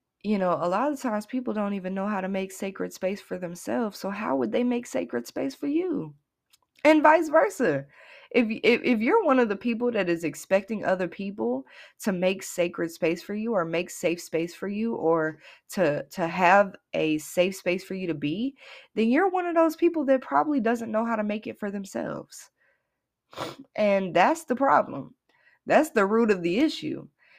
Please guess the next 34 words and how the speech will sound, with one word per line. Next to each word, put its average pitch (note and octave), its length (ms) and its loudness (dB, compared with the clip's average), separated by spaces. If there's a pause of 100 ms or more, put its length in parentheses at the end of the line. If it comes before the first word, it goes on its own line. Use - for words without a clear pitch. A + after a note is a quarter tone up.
(120)
is F#3 140 -4
that F#3+ 180 2
you're G#3+ 140 0
not, A3+ 340 2
you're G3+ 120 -4
looking A3+ 360 -2
outside G3 480 -2
externally F#3+ 1000 -4 (320)
for G3+ 140 -6
something A3+ 440 2
that F#3 160 0
lives A#3 460 0
within A3+ 400 -4
you. C#3+ 360 -4 (1080)
You're B3+ 160 2
seeking C4 400 2
outside B3+ 440 2
of B3 140 4
yourself A3 460 0
for F#3+ 100 -4
something A3+ 380 -4
that E3+ 240 -2
thrives A#3+ 540 0
within A#3 400 -2
you. D3 440 -4 (840)
Baby, D#4 280 4
you F#4+ 300 6
can E4+ 180 -2
do D4 180 2
anything. B3 960 -2 (960)
You C4 200 2
can C4+ 160 2
do B3 160 0
anything. G#3 720 -4